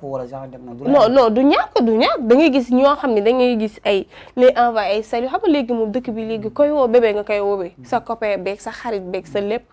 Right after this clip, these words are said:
Speaker 1: Mhm.
Speaker 2: Bébé, bébé, bébé. Après yow booy dégg loolu da ngay foog ne comme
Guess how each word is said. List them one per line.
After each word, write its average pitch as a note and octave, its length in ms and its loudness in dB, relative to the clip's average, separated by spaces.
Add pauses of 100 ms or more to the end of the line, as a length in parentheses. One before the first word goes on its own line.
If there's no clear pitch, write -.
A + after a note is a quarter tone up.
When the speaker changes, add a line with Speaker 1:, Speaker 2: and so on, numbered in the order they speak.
(160)
Speaker 1:
Mhm. C3 80 -18 (180)
Speaker 2:
Bébé, G#3 220 2
bébé, C4 240 4
bébé. F#3 240 -4 (340)
Après D4+ 300 2
yow G#3 80 4
booy B3 180 6
dégg C4 180 2
loolu G#3 180 4
da A#3 80 2
ngay E4 100 -2
foog C#4+ 180 -2
ne G#3+ 80 -2
comme C4+ 320 -4